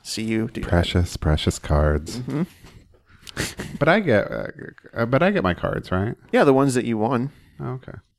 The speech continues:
Speaker 1: I think.
Speaker 2: Now I have four 'cause I'm
Speaker 1: Okay.
Speaker 2: gonna stop there.
Speaker 1: So I just challenged you to do the Urkel, but there was no consequences to you doing the Urkel. Like, you couldn't fail at it. I lost a card just to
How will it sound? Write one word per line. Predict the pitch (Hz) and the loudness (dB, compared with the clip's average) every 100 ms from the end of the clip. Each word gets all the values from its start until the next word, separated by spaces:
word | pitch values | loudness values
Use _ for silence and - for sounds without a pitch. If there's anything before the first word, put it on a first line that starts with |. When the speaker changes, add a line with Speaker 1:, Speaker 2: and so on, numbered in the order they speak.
| _ _ | _ _
Speaker 1:
I | - | -10
think. | - 175 170 - | -4 -2 -2 -2
Speaker 2:
Now | - 92 | 0 2
I | 107 | 4
have | 151 | 2
four | - 85 76 85 - - - | 2 2 2 0 -4 -18 -8
'cause | - | 0
I'm | - 90 | 2 4
Speaker 1:
Okay. | |
Speaker 2:
gonna | 87 | 2
stop | - - - - | 0 -2 -6 -8
there. | - - _ _ _ - - | -12 -12 _ _ _ -20 -4
Speaker 1:
So | - 190 | 2 4
I | 196 | 6
just | 254 - | 4 2
challenged | 196 208 202 135 | 4 6 6 6
you | 127 | 4
to | 117 120 | 2 6
do | 127 | 8
the | 117 | 8
Urkel, | 107 113 101 | 6 2 0
but | 117 120 | -2 2
there | 139 | 6
was | 139 123 | 6 6
no | 127 131 135 | 4 6 6
consequences | - - 147 139 - 131 131 113 - 104 110 - | 2 -2 0 2 2 2 2 0 0 -2 -2 -4
to | - | -2
you | 113 110 110 110 113 - _ - | 0 4 4 4 2 0 _ -8
doing | 127 151 143 120 | 6 10 10 6
the | 107 | 0
Urkel. | - 78 - 76 82 - | -2 -4 -4 -4 -4 -4
Like, | 113 | -2
you | 135 | 0
couldn't | - 151 123 | 4 4 2
fail | - - 120 98 | -4 0 2 2
at | - - | -2 -6
it. | - - _ - | -8 -12 _ -2
I | 110 180 | 0 4
lost | 180 127 120 | 4 4 2
a | 135 | -4
card | - 113 110 107 | 0 0 0 -2
just | 117 | -6
to | - | -4